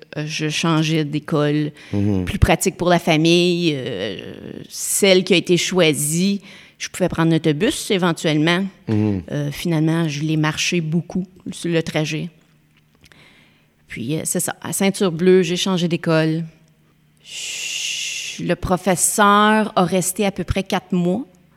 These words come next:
Speaker 2: OK.
Speaker 1: Puis ensuite, il a vendu à un de ses élèves.
Speaker 2: OK.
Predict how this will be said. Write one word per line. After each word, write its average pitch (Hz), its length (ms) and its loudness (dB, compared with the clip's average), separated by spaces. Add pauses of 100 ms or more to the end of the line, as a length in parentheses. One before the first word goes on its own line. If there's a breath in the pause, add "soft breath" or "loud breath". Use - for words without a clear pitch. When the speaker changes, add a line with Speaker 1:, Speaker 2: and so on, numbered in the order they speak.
Speaker 2:
OK. 107 140 -2 (460)
Speaker 1:
Puis 220 140 4
ensuite, 196 340 0
il 220 80 6
a 190 60 6
vendu 185 460 4
à 202 100 4
un 180 120 4
de 175 40 -2
ses 185 260 2
élèves. 156 360 -4
Speaker 2:
OK. 117 200 4